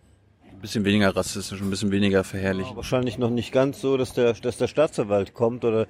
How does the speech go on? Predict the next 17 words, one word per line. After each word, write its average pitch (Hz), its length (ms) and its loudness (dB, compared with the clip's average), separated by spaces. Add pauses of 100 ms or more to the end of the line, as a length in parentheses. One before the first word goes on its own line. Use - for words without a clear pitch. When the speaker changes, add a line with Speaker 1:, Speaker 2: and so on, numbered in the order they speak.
(240)
Speaker 2:
dass 123 100 -8
der 127 100 0
Staatsanwalt 117 540 2
die 110 60 -4
Leute 113 240 2
vielleicht, 113 280 -2
äh, 117 220 -2 (300)
verurteilen 135 560 2
würde, 104 240 2
aber 110 180 2
eben 120 160 -4
auf 110 140 -4
dem 113 180 -2
Weg 156 240 2
dahin. 92 340 0
Und 95 140 -8
deswegen 120 380 -4